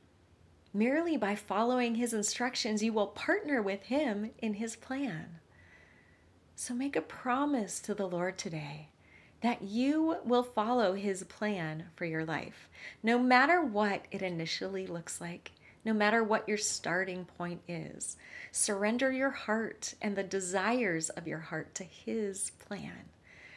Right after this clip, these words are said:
Only his plan will give you a hope and a future. His plan will lead you to his abundant goodness. There's no other way to get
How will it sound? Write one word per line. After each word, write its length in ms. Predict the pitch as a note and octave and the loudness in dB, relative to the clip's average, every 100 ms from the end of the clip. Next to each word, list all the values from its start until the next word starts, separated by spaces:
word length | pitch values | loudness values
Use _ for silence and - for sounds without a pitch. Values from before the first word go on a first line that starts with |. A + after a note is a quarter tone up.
| - - - - - - - | -20 -20 -20 -20 -20 -12 2
Only 500 | A#3 D4+ E4+ C4+ A#3 | 4 6 6 4 2
his 360 | - C#4+ F4 | 2 0 2
plan 640 | F4 - D4 D#4+ E4 E4 D#4 - | -2 -2 0 2 2 -2 -6 -8
will 160 | - A#3 | 0 0
give 300 | A3 A3+ A#3 | 2 0 2
you 180 | A#3 A3 | 0 2
a 100 | F3+ | 0
hope 540 | F3+ - A#3 G#3+ G3+ - - - - - - | -2 0 2 2 0 -12 -20 -20 -20 -18 -8
and 80 | F3+ | -8
a 100 | E3 | -6
future. 600 | D#3+ D#3+ - - D#3+ D3 - _ - - _ - _ _ - _ | -10 -8 -10 -10 -16 -20 -20 _ -20 -20 _ -20 _ _ -20 _
His 460 | - - B3 C4 A3 | -16 0 2 2 -2
plan 800 | - - B3+ C4+ G#3 E3+ E3 F3 - | -10 -4 0 2 0 -2 -4 -6 -8
will 260 | F3 F3 | -6 -4
lead 380 | F3 G#3 C4 C4 | -4 -4 -4 -4
you 380 | F#3+ D#3+ D#3+ E3 - - - - | -4 -2 -4 -8 -16 -20 -20 -12
to 140 | G3 | -10
his 720 | E3 - A#3+ C4 A#3 G3+ - - | -10 -8 -2 0 2 0 -4 -8
abundant 760 | F3+ D#3+ F3 G3+ G#3 F3 D#3 D#3 - | -10 -8 -4 -2 -2 -2 -4 -6 -8
goodness. 720 | F3 E3+ C#3+ - - - - - - - - - - - - - _ - - | -8 -8 -12 -14 -10 -10 -10 -16 -20 -20 -20 -20 -20 -20 -20 -20 _ -18 -6
There's 200 | F3 F3 | -4 0
no 220 | G3+ B3 | 2 4
other 180 | D#4+ E4 | 2 2
way 600 | A3 A#3+ E3+ D3 E3 E3 - | 2 2 2 0 -4 -8 -12
to 100 | - | -10
get 480 | F3 F3+ G3+ F3 - | -6 -4 -4 -4 -8